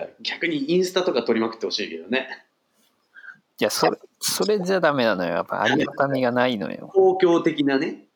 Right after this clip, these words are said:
Speaker 2: うん。やめなさいよ、お前、そういうこと言うの、本当に。<laughs> やめろよ、お前。<laughs> どうでもいいとか言っちゃダメなやつなんだ、あれは、お前。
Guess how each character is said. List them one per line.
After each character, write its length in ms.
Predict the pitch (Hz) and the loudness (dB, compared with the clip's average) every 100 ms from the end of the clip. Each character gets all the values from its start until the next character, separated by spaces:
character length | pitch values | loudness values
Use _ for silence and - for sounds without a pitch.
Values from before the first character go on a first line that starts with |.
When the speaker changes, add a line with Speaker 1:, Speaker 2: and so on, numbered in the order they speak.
| _ | _
Speaker 2:
う 60 | - | -4
ん。 320 | 98 95 98 _ _ _ _ _ _ - _ - 53 - _ _ _ _ _ _ _ _ _ _ _ - - - - _ _ | -2 -4 -8 _ _ _ _ _ _ -20 _ -20 -20 -20 _ _ _ _ _ _ _ _ _ _ _ -20 -18 -18 -18 _ _
や 120 | 117 | -6
め 140 | 143 185 | -2 -2
な 100 | 208 | -2
さ 160 | - | 0
い 40 | 190 | 0
よ、 60 | |
お 20 | 101 | 0
前、 100 | 95 | 0
そ 100 | 113 | -2
う 40 | |
い 20 | |
う 20 | 104 | -2
こ 100 | 104 | -4
と 80 | - | -4
言 100 | 107 | -4
う 20 | |
の、 120 | 104 | -4
本 160 | 117 107 | -6 -6
当 180 | - | -8
に。 120 | 107 104 | -4 0
<laughs> 1800 | - - - - - - - _ 190 175 _ _ - - - 285 - - | 0 -2 -14 -14 -20 -20 -20 _ -8 -8 _ _ -12 -10 -8 -8 -8 -4
や 80 | 127 | 0
め 140 | 208 | 2
ろ 80 | 302 | 2
よ、 120 | 139 | 2
お 60 | 120 | 2
前。 200 | 101 92 | 0 0
<laughs> 1500 | - - 370 - - - _ _ _ _ 640 - - - - - | 0 0 -2 -2 -16 -20 _ _ _ _ -4 -4 -10 -8 -4 0
ど 180 | 151 | 2
う 60 | 196 | 4
で 100 | 196 | 4
も 120 | 190 | 4
い 100 | 190 | 2
い 40 | 165 | 0
と 80 | |
か 60 | 127 | -2
言 160 | 110 117 | -2 -2
っ 20 | |
ち 140 | - | 0
ゃ 20 | |
ダ 140 | 139 135 | 4 4
メ 140 | 165 | 4
な 80 | 147 | 2
や 100 | 113 | 2
つ 120 | - | 0
な 60 | 107 | -6
ん 60 | |
だ、 120 | - 110 | 0 0
あ 40 | |
れ 100 | 107 | 2
は、 160 | 107 110 | 0 0
お 60 | |
前。 160 | 113 | 0